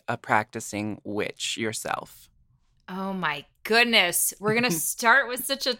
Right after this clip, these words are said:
Speaker 2: towering question, but
Speaker 1: Let's
Speaker 2: let me
Speaker 1: get it
Speaker 2: dive
Speaker 1: out of the
Speaker 2: in.
Speaker 1: way.
Speaker 2: <laughs>
Speaker 1: Yeah.
Speaker 2: Let's just get, get it
Speaker 1: <laughs>
Speaker 2: out of the way.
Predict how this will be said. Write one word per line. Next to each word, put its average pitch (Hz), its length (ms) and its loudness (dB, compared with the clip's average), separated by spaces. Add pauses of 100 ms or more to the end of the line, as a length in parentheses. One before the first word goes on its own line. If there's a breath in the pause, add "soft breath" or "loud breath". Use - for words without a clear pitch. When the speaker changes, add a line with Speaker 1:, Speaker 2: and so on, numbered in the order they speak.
Speaker 2:
towering 254 1000 2
question, 190 760 -4
but 175 80 -4
Speaker 1:
Let's 165 120 0
Speaker 2:
let 208 100 0
me - 60 -2
Speaker 1:
get 214 120 6
it 233 60 6
Speaker 2:
dive 233 80 8
Speaker 1:
out 214 180 8
of 196 80 2
the 196 60 4
Speaker 2:
in. 185 80 2
Speaker 1:
way. 143 240 6
Speaker 2:
<laughs> 359 100 6
Speaker 1:
Yeah. - 140 6
Speaker 2:
Let's - 240 8
just 254 120 4
get, 254 360 6
get 233 160 6
it 269 160 2
Speaker 1:
<laughs> - 40 0
Speaker 2:
out 208 160 4
of 233 100 -2
the 247 100 -8
way. 156 480 -6